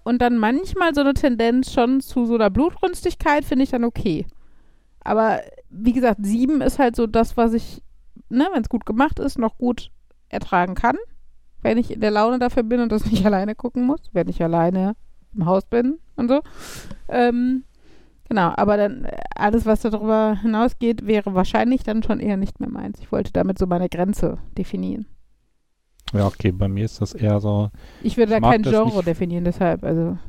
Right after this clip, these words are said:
Speaker 2: Ich mag das nicht, wenn das dann irgendwie blutig wird oder übertrieben blutig. Aber so alles, was bis dahin geht, dieser, ja, Gruselfaktor, möglichst nicht irgendwie mit Schockfaktor.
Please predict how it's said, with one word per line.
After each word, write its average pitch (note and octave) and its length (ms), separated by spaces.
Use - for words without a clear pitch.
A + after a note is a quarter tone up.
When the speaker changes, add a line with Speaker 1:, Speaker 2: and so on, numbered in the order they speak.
Speaker 2:
Ich - 100
mag A2+ 240
das - 220
nicht, G#2+ 180
wenn G#2+ 120
das A2 180
dann G#2+ 180
irgendwie G2+ 600
blutig C3 480
wird C3+ 500
oder G2 140
übertrieben G#2 540
blutig. B2+ 560
Aber G#2 480
so G#2+ 560
alles, G#2+ 280
was A2 140
bis - 160
dahin A2+ 380
geht, A2+ 320
dieser, G2+ 540
ja, C3+ 260
Gruselfaktor, D#3+ 920
möglichst D3 460
nicht D3 160
irgendwie A#2+ 220
mit G#2+ 120
Schockfaktor. G#3 680